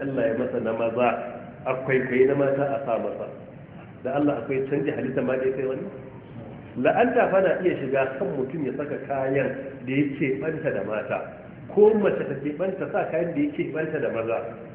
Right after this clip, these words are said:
Yana iya sa la'anta. Akwai kayan da maza da mata suna tarayya a kai. Wannan bai kawo la'anta. Amma kayan da ya keɓanta da mace koyi da shi yana iya kawo la'anta. To, ni mun shiga cikin society da za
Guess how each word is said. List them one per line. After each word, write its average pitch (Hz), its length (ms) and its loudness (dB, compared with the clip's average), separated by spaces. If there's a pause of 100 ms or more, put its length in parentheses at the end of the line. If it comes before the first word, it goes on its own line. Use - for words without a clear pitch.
Yana 202 220 0
iya 147 140 0
sa 131 120 4
la'anta. 113 400 -2 (600)
Akwai 202 320 4
kayan 226 300 4
da 151 80 0
maza 165 300 4
da 160 140 2
mata 147 260 -2
suna 190 220 -2
tarayya 120 480 0
a - 80 -6
kai. 110 120 -4 (440)
Wannan 151 260 0
bai 208 160 4
kawo 113 240 4
la'anta. - 380 -4 (460)
Amma 160 420 2
kayan 214 340 4
da 170 60 0
ya 170 160 4
keɓanta 165 420 2
da 131 80 0
mace 120 240 0 (120)
koyi 214 260 4
da - 100 0
shi 156 140 -2
yana 147 160 2
iya 139 180 -2
kawo 120 240 2
la'anta. - 380 -2 (1300)
To, 143 100 6
ni 143 80 4
mun 196 160 8
shiga 147 240 2
cikin 147 160 -2
society 131 560 0 (560)
da 123 100 -4
za 139 80 4